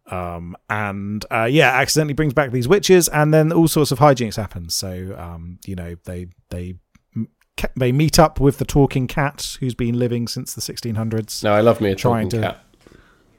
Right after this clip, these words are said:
Speaker 1: Yeah, talking cat, always good. You a fan of Binks in this movie?
Speaker 2: Yes,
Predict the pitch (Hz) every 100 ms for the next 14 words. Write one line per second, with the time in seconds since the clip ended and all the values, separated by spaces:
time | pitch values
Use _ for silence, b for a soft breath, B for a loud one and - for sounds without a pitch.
0 | - 151 - 101 - 165 143 135 131 -
1 | 131 123 113 - 98 92 - 135 143 170
2 | 156 123 170 165 - 160 147 143 139 135
3 | 123 98 - -